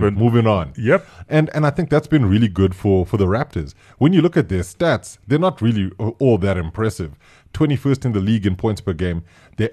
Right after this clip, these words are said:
Speaker 2: are seventh in the league in rebounds per game, which is
Speaker 1: Mm-hmm.
Speaker 2: really important. And their defense has been good because they're
Speaker 1: Yep.
Speaker 2: third in the league there in opponents' points, um, allowed, but
Speaker 1: Mm-hmm.
Speaker 2: twenty-seventh in assists a game. So, they, you know, there's clearly on the, on, on the offensive end, they haven't been fantastic.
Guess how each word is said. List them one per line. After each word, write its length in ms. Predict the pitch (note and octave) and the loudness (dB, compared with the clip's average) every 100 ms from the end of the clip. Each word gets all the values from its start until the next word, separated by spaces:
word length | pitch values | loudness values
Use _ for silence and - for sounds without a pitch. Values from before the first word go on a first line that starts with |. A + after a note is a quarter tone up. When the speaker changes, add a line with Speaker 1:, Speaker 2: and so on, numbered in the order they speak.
| - | -2
Speaker 2:
are 160 | C#3+ | -2
seventh 480 | - - E3+ E3+ C3+ | -2 -2 0 0 -2
in 80 | G2+ | -2
the 100 | F2 | -2
league 220 | F#2 F2 | -2 -2
in 100 | D#2+ | -2
rebounds 400 | G2+ A2 G2 F2+ | 0 0 0 -2
per 80 | F2 | -6
game, 240 | E2+ E2+ | -4 -2
which 140 | E2+ G#2+ | 2 2
is 60 | |
Speaker 1:
Mm-hmm. 120 | F#2 | 2
Speaker 2:
really 180 | F2+ G#2 | 0 0
important. 520 | F2 D#2+ E2 D#2+ F2+ - - _ - _ - | -2 -4 -8 -8 -10 -14 -20 _ -20 _ -6
And 280 | D3 D3 A#2 | -2 -2 0
their 200 | G#2+ G2 | -2 -2
defense 520 | D2+ A2+ - F#2 - | -2 -4 -2 -4 -4
has 120 | E2 | -8
been 180 | C#2+ D#2 | -8 -8
good 280 | - D2+ - | -8 -8 -8
because 240 | - F2+ | -6 -2
they're 120 | F#2 | 0
Speaker 1:
Yep. 80 | D#2 | 0
Speaker 2:
third 200 | B2+ A2+ | 0 0
in 60 | G2+ | 0
the 60 | |
league 240 | E2+ F2 D2+ | -2 -4 -4
there 140 | F2 | -4
in 80 | E2 | -4
opponents' 420 | E2 G2 F2+ E2 | -6 -6 -6 -6
points, 400 | - F2+ E2 - _ _ - | -8 -8 -8 -12 _ _ -10
um, 300 | E2+ D#2 - | -6 -6 -8
allowed, 480 | G2+ F#2 F2 D#2+ C#2 _ _ - | -8 -6 -4 -4 -6 _ _ -4
but 80 | A2 | -4
Speaker 1:
Mm-hmm. 80 | E2 | -2
Speaker 2:
twenty-seventh 580 | D#3 C#3+ - D3 C3+ G2+ | -2 -2 0 0 0 -2
in 100 | E2+ | -4
assists 380 | - A#2+ - | -4 -6 -6
a 40 | D2+ | -10
game. 260 | E2 D#2 | -8 -8
So, 220 | D#2+ A#2+ G#2+ - - | -2 -2 -2 -10 -8
they, 160 | - C#3+ | -2 -2
you 160 | C#3+ D3 | 0 2
know, 160 | D3 - - - | 2 -2 -16 0
there's 260 | C3+ A#2+ G#2+ _ _ _ | 2 2 -4 _ _ _
clearly 320 | - G#3+ G3+ | -6 -2 0
on 140 | D3+ C3 | 0 2
the, 160 | A#2 - | 0 0
on, 160 | A#2 - - | -4 -4 -4
on 80 | A#2+ | -2
the 120 | A2+ | 0
offensive 540 | D#3 D#3+ D3 B2+ G#2 - | 0 0 -2 -2 -6 -4
end, 220 | G2+ F#2 | -6 -4
they 160 | E2+ F#2 | -4 -4
haven't 300 | F2 G2+ G2+ | -4 -4 -2
been 180 | F2+ E2 | -4 -4
fantastic. 560 | D#2+ - E2+ D#2+ - | -8 -8 -10 -10 -16